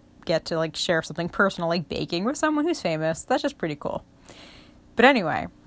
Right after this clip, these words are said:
that being said, you guys get to make your own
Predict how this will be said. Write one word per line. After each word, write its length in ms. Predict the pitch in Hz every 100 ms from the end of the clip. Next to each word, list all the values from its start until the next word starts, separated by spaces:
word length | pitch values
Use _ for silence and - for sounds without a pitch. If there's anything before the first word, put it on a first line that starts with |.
| - - - - - - - - -
that 260 | 196 208
being 220 | 226 214 202
said, 320 | - 185 170
you 200 | 170 214
guys 560 | 202 180 165 165 160
get 180 | - 165
to 120 | - 180
make 260 | 156 156 -
your 440 | 175 165 165 151
own 400 | 160 160 156 156